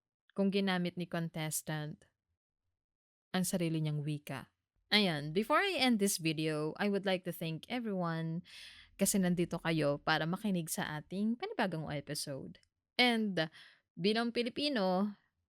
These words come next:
ano yung kaya mong iambag sa sarili mong wika o sa sarili mong bansa? Sana hindi natin makalimutan yan bilang Pilipino. Kung sino tayo,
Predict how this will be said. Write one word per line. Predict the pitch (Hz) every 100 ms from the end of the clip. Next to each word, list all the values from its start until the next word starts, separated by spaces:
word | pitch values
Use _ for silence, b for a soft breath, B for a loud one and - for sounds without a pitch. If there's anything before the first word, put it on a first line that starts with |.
| _
ano | 214 226
yung | 247 254
kaya | 247 214 196
mong | 190 185
iambag | 185 180 170 165 151 131 135 - - _ _ _ _ _ -
sa | 196
sarili | - 175 165 156
mong | 156 151
wika | 156 147 151 139 -
o | 196
sa | 214
sarili | 202 185 156
mong | 156 151 147
bansa? | 147 147 - 202 _ _ B B B B
Sana | - 180 196
hindi | 208 190 185
natin | 175 170 175
makalimutan | 170 180 165 160 156 - 156
yan | 156 151 151
bilang | 165 165
Pilipino. | 160 160 160 160 156 151 156 _ _ _ _ _ _ _ _ _ _ -
Kung | 190
sino | - 208 208
tayo, | 190 180 170 165 160 160